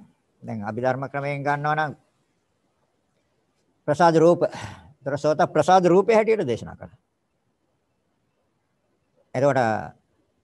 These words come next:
ආයතන හැටියට දේශනා කළා. ද්වාර හැටියට දේශනා කළා. ආ ඉන්ද්‍රිය හැටියටත් දේශනා කරනවා. මේ එකින් එක වෙන් කර ගන්න ඕනේ. එකින් එක වෙන් කර ගන්න ඕනේ.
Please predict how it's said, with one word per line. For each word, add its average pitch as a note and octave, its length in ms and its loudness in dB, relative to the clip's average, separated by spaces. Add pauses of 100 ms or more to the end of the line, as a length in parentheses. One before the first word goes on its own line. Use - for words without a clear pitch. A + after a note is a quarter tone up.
(140)
ආයතන E3+ 340 2
හැටියට A3 340 0
දේශනා C3+ 340 0
කළා. F#2+ 280 -10
ද්වාර D3 340 6
හැටියට A3+ 360 4
දේශනා A3 360 0
කළා. C#4 200 6
ආ - 60 8
ඉන්ද්‍රිය C4+ 280 2
හැටියටත් A#3 360 4
දේශනා F#2+ 340 -8
කරනවා. - 340 -20 (1400)
මේ A2+ 140 -8
එකින් C3 260 -12
එක C#3 100 -10 (420)
වෙන් A#2 220 -10
කර A2+ 160 -10
ගන්න F#2 220 -12
ඕනේ. G2 200 -20 (1200)
එකින් C#3 240 -12
එක B2+ 80 -16
වෙන් G2 200 -12
කර G2 160 -20
ගන්න G2+ 260 -20
ඕනේ. - 260 -20